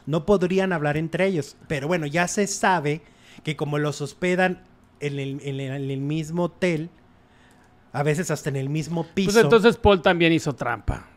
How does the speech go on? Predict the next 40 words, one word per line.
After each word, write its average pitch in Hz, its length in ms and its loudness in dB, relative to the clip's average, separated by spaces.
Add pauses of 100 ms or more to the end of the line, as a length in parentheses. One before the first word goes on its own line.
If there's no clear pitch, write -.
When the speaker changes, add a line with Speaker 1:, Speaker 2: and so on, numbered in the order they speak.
Speaker 2:
También 147 400 4
entró 147 320 2
con 143 220 2
una 139 160 4
estrategia, 123 680 -2
también 123 360 -2
nomás 110 360 -4
que 120 320 -2
no 113 260 -4
le 117 140 -4
siguió 123 260 -4
el 123 80 -2
juego, 131 300 -2
pues 143 120 -4
porque 120 260 -6
no 117 100 -4
es 104 80 -10
como 113 260 -6
ellos, 190 260 0
pero 120 200 0
tan, 101 180 -6
de 104 100 -6
que 104 120 -10
hizo 110 180 -8
trampa, 127 400 -8 (220)
Speaker 1:
Sí, 233 140 2
Speaker 2:
hizo 214 100 0
Speaker 1:
porque 190 220 0
al, 175 100 2
Speaker 2:
trampa. 180 200 -2
Speaker 1:
al 175 120 -2
entrar 214 420 0
ahí 180 280 0 (160)
y, 156 240 -8
y 139 420 -8
ver 147 420 0 (100)
cómo 165 280 0
eran 180 280 0
las 139 220 -4
reglas, 143 520 -4